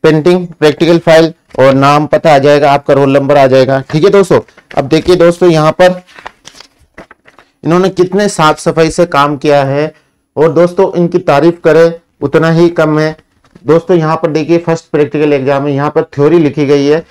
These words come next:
इसके अलावा यहाँ पर कुछ डायग्राम भी है,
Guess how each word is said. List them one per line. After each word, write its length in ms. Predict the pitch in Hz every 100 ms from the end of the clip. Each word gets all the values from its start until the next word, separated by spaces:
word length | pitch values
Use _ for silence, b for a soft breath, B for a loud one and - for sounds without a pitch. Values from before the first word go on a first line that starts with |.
| b -
इसके 220 | - 190
अलावा 240 | 160 165
यहाँ 240 | 175 151 165
पर 200 | 202 180
कुछ 240 | 190 185
डायग्राम 480 | 147 143 165 196 190
भी 120 | 180
है, 280 | 139 127